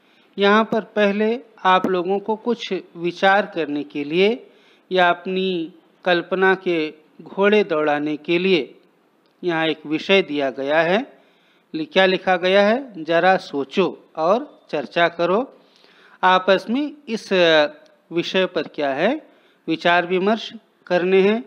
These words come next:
अपने अपने विचार, अपनी अपनी बातें, अपनी अपनी कल्पनाएं जो हैं इस विषय पर आपको बतानी है।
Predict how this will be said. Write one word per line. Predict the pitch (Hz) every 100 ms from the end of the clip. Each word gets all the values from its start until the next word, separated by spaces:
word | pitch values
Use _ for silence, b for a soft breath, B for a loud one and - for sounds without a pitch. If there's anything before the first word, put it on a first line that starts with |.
| -
अपने | 170 170 165 160
अपने | 147 165 165 156 -
विचार, | 151 - 165 180 214 - -
अपनी | 156 165 156
अपनी | 151 151 143
बातें, | 143 156 160 202 208 202 b b b b b b b b
अपनी | 214 220 226 240
अपनी | 220 220 220
कल्पनाएं | - 175 165 170 170 190 220 226
जो | 185 151
हैं | 151 151 147 -
इस | 214 202
विषय | 165 156 - 165
पर | 165 160
आपको | 143 139 - 214
बतानी | 226 170 139 127 120
है। | 113